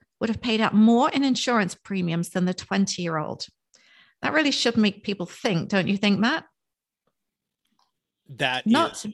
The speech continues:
Speaker 2: I, I, I never,
Speaker 1: Sorry.
Speaker 2: I'm, I'm sorry, yeah, no, I never knew that, Celeste. I had no idea that that's how the
Speaker 1: Yeah.
Speaker 2: math worked on that. Huh.
Speaker 1: Yeah, most people don't realize that.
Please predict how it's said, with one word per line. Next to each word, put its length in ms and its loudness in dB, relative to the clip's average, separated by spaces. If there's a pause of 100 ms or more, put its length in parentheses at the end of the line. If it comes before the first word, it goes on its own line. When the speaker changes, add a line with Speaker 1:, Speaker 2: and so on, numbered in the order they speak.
(120)
Speaker 2:
I, 180 -6
I, 160 -4
I 60 -4
never, 20 0
Speaker 1:
Sorry. 340 2
Speaker 2:
I'm, 140 -4
I'm 100 -4
sorry, 140 -2
yeah, 120 0
no, 200 -2
I 140 -4
never 240 -4
knew 260 -2
that, 260 -4
Celeste. 360 -6
I 100 -2
had 180 -4
no 300 -2
idea 640 -4 (240)
that 160 -12
that's 220 -4
how 80 -12
the 80 -2
Speaker 1:
Yeah. 40 -2
Speaker 2:
math 320 -4
worked 300 -8
on 140 -16
that. 180 -20 (160)
Huh. 140 -10 (100)
Speaker 1:
Yeah, 280 -2
most 280 0
people 240 -4
don't 280 0
realize 440 0
that. 360 -4